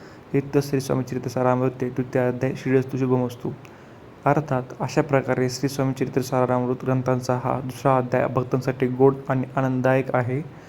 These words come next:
इथे दुसरा अध्याय समाप्त होतो.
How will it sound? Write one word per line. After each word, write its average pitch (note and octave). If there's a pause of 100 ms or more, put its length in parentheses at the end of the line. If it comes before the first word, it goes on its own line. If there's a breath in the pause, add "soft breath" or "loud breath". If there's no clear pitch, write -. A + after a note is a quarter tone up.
(580 loud breath)
इथे C#3
दुसरा C#3
अध्याय B2+
समाप्त B2+
होतो. B2